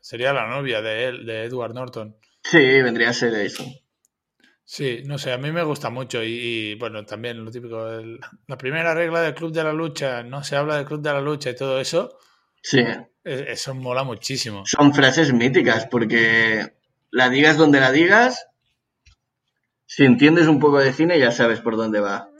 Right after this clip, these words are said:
Speaker 1: Exacto. Sí, sí. No sé, para mí, para mí es un peliculón que, que entra por poco aquí en la lista de los noventa, porque lo hemos dicho, es del noventa y nueve.
Speaker 2: Sí, sí, del noventa y nueve ya raspando.
Speaker 1: Hmm.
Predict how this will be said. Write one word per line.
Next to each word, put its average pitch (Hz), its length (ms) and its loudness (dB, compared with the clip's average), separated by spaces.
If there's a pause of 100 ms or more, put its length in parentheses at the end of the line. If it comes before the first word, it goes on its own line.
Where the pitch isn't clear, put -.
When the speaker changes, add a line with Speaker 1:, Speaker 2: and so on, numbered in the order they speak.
(180)
Speaker 1:
Exacto. 117 600 -10 (560)
Sí, 143 200 -10
sí. 120 280 -6 (260)
No 147 120 -10
sé, 127 120 -4
para 131 180 0
mí, 170 280 2
para 135 180 0
mí 143 100 -4
es 143 80 -6
un 156 120 -6
peliculón 131 720 -4 (560)
que, 131 460 -8
que 139 220 0
entra 170 320 4
por 143 260 2
poco 151 320 2
aquí 147 240 -2
en 143 100 -4
la 135 120 0
lista 143 260 -2
de 135 60 0
los 131 160 -2
noventa, 147 520 -4
porque 113 640 -8
lo 113 100 -10
hemos 113 200 -12
dicho, 123 220 -8
es 120 100 -8
del 113 140 -10
noventa 113 340 -10
y 110 40 -6
nueve. 143 380 -6
Speaker 2:
Sí, 135 140 -20
sí, 123 80 -20
del 123 160 -2
noventa 117 320 -4
y 117 40 -2
nueve 127 220 0
ya 127 100 0
raspando. 127 720 -4 (420)
Speaker 1:
Hmm. 156 120 -8